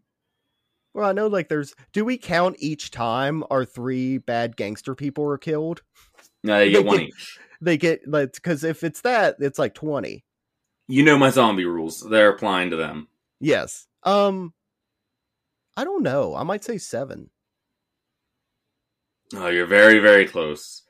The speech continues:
Speaker 2: We
Speaker 1: Oh,
Speaker 2: got eight.
Speaker 1: six? Oh, eight. Good. Okay, I will not argue with more death.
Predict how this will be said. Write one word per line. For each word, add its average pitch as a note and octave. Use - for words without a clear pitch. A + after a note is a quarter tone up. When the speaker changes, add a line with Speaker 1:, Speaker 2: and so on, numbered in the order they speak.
Speaker 2:
We B2
Speaker 1:
Oh, B2
Speaker 2:
got -
eight. F#2
Speaker 1:
six? E3
Oh, C4
eight. C#4+
Good. A#3
Okay, F#3+
I B2+
will C#3+
not C3+
argue G#2
with F2
more F2
death. D#2